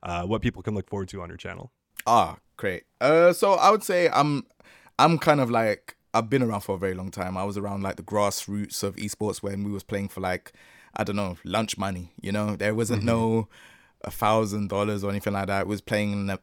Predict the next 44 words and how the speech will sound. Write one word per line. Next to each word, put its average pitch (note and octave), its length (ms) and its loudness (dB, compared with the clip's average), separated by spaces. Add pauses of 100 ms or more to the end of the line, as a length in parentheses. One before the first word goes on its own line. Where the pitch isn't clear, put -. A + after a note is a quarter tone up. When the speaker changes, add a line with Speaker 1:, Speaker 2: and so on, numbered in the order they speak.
Speaker 2:
in B2+ 100 2
a C3 60 4
bar. G#2 640 2
Was, G#2 440 -6
we A2 180 -2
never A#2 220 4
had B2+ 140 4
no, B2+ 120 4
like, A2+ 300 0
special A2 460 -2
arcade G#2 300 -2
sticks. - 360 -10
We G#2 60 -10
just F#2+ 160 -12
had, G2 160 -6
like, F2+ 180 -4
one A2 160 0
arcade C3 320 -2
stick A#2 140 -8
that G#2+ 120 0
everyone G#2+ 280 -2
used G#2 200 -8
to G2 40 -8
use, F#2+ 440 -8 (280)
like F2+ 140 -2
the E2 80 -10
Street A#2 260 -6
Fighter F#2+ 320 -2
one, G2 180 -4
Street G2+ 220 -10
Fighter F2 160 -4
four G2 300 -2
one F#2 100 -2
and F#2 80 -10
stuff F2 160 -8
like F#2 220 -4
that. F#2 240 -6 (320)
And F#2+ 180 -8
we G2 60 -10
just F#2+ 120 -12
have F#2+ 160 -2
the G2 80 -12
regular A#2+ 300 -2
pads. - 800 -2